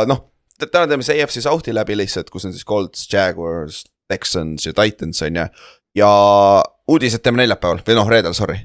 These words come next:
Neljapäeval sa-, salvestame reedel. Ja siis, äh, ja sellega on siis kokku ka,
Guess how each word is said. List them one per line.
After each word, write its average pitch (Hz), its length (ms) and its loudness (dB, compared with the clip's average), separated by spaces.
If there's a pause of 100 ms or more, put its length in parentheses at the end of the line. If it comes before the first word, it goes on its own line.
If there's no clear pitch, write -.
(160)
Neljapäeval 90 320 -4
sa-, 101 180 -4
salvestame 90 440 -2
reedel. 76 280 -4 (360)
Ja 90 120 2
siis, 95 480 -6
äh, 67 80 0 (720)
ja 120 80 2
sellega 127 240 4
on 113 100 0
siis 104 140 -4
kokku 135 300 0
ka, 113 100 4